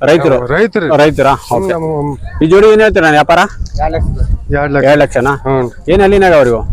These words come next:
Speaker 2: ಆರಲ್ಲಿ ಇದಾವ್ರಿ.
Speaker 1: ಎರಡು ಜೋಡಿನ ಒನ್ ಟ್ವೆಂಟಿ ಆಯ್ತಾ?
Speaker 2: ಏ, ಜೋಡಿ ರೀ.
Speaker 1: ಜೋಡಿನಾ?
Speaker 2: ಹ್ಮ್.
Speaker 1: ಹಲ್ಲು?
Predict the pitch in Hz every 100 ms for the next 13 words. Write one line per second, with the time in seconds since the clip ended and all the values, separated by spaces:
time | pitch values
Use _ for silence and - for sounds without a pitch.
0 | - - - 147 165 185 185 170 156 113
1 | 143 160 208 185 196 220 220 202 202 196
2 | 180 120 117 165 180 143 180 196 185 135
3 | 170 160 139 151 120 123 123 - - -
4 | 160 196